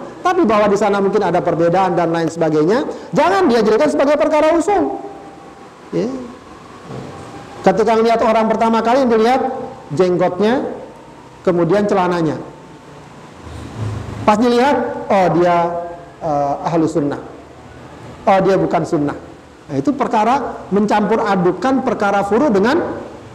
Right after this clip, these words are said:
usul, menjadikan masalah furu' sebagai u-, usul. Lain halnya kalau kita tahu, pas dari omong-omongannya,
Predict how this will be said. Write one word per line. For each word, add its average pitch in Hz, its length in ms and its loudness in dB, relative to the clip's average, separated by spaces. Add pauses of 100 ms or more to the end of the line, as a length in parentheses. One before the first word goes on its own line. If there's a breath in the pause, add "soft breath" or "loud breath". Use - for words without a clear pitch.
(380)
usul, 262 400 2
menjadikan 226 640 4
masalah 214 480 2
furu' 285 240 4
sebagai 247 400 4
u-, 330 200 2 (760)
usul. 285 320 -4 (1300)
Lain 247 240 4
halnya 285 320 2
kalau 320 240 2
kita 330 160 2
tahu, 370 260 2 (1300)
pas 208 160 4
dari 196 240 4
omong-omongannya, 196 880 2